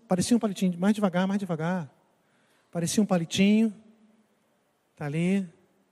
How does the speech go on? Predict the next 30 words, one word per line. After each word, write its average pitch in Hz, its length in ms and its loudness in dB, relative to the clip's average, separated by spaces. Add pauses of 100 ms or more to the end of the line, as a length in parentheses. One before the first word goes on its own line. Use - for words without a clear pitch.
(320)
Vinte 262 300 4
e 262 40 6
um 214 80 6
anos. 165 560 -2 (340)
Casei 165 280 2
com 208 120 0
vinte 240 220 4
e 190 60 2
um. 185 120 2 (1600)
A 170 100 4
outra 247 540 4
é 202 80 4
o 233 100 4
Brutus, 226 400 4
bota 202 200 2
lá 214 100 4
o 196 60 2
Brutus, 185 300 2
olha 165 140 2
lá. 113 80 -10 (1300)
Aí 190 120 4
eu 226 100 4
tava 233 240 0
com 220 440 2
vinte 214 360 0
e - 20 0
seis, 226 1200 2 (960)
vinte 170 180 -6
e - 40 -6
sete, 180 840 0